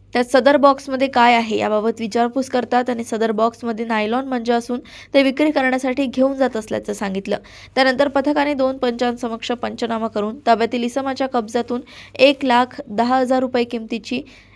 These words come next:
एकशे दहा नग मोनोकाईट, मोनोफायटर व गोल्ड असे नाव असलेले प्लास्टिक नायलॉन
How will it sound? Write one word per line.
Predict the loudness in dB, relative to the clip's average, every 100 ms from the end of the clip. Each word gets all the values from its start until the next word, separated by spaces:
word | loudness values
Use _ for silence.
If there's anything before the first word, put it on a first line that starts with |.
| 0
एकशे | 2 2 2
दहा | 2 2
नग | 0 -2 -2
मोनोकाईट, | -4 -2 0 0 0 -2 -6 -18 -16 -2
मोनोफायटर | 2 4 4 2 2 0
व | 2 0
गोल्ड | 2 4 4 2
असे | -6 -4 -4
नाव | -2 -2
असलेले | -4 -4 -2
प्लास्टिक | -2 0 -2 -2 -8 -6
नायलॉन | -2 0 0 -2